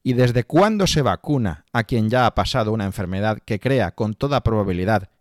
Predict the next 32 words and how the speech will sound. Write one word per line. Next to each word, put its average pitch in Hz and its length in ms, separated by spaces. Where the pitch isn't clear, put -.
inmunización 117 760
a 98 40
largo 95 280
plazo? 95 420
Los 113 180
que - 80
han 139 100
pasado 123 420
el 95 140
covid 165 320
ya 139 120
están 123 260
vacunados 120 600
con 123 160
una 147 120
memoria 139 360
inmunitaria 123 600
sistémica 147 760
de 120 120
mayor 117 320
calidad 110 440
que - 140
la 107 100
vacuna 104 300
artificial, 95 640
y 139 120
que - 100
probablemente 156 640
dure 127 220
años 127 440
o 104 140
décadas. 82 520